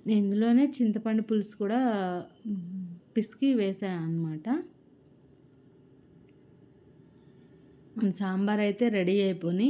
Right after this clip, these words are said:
ఇప్పుడు వచ్చేసి దోస వేసుకుందాము. పెసరట్టు, సారీ. నేను పైన ఆనియన్స్, కొత్తిమీర వేసుకుంటారు కదా, నేను అలా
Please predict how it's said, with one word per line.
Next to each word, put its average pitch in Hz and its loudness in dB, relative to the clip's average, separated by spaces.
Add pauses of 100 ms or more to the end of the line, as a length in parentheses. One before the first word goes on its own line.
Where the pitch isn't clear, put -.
(120)
ఇప్పుడు 190 -2
వచ్చేసి 208 0
దోస 185 0
వేసుకుందాము. 175 0 (840)
పెసరట్టు, 208 0 (100)
సారీ. 180 -4 (1700)
నేను 220 2
పైన 208 2 (200)
ఆనియన్స్, 233 4 (220)
కొత్తిమీర 208 -2 (180)
వేసుకుంటారు 196 -2
కదా, 175 -2
నేను 247 6
అలా 180 0